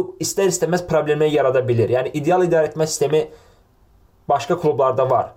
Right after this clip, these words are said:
Amma onu, məsəl üçün, müəyyən qanunvericilik detallarına görə və yaxud da başqa bir detallara görə bir çox klublar tətbiq eləyə bilmir. Məsəl üçün, ə, Zenitin, e, idarəetmə sistemi ilə Bavariyanın idarəetmə sistemi tamamilə fərqlidir.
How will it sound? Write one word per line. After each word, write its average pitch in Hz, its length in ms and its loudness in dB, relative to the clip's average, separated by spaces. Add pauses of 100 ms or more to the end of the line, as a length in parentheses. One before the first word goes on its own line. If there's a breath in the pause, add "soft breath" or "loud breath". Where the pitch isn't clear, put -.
(200)
Amma 135 240 0
onu, 156 300 0
məsəl 151 180 0
üçün, 151 220 -4
müəyyən 147 340 0
qanunvericilik 127 600 0
detallarına 110 500 -2
görə 107 220 0
və 123 80 2
yaxud 123 160 -2
da 120 60 0 (280)
başqa 131 300 -2
bir 143 100 -2
detallara 120 460 2
görə 131 220 2 (1200 loud breath)
bir 175 160 2
çox 160 160 0
klublar 147 320 -2
tətbiq 143 340 -4
eləyə 127 220 0
bilmir. 110 260 -4
Məsəl 143 320 0
üçün, 101 220 -6 (100)
ə, 117 300 2 (1500 loud breath)
Zenitin, 160 540 0 (160)
e, - 160 2 (100)
idarəetmə 135 480 0
sistemi 127 320 0
ilə 127 140 2 (560)
Bavariyanın 147 420 2
idarəetmə 131 320 0
sistemi 127 320 -2
tamamilə 123 460 2
fərqlidir. 95 400 -2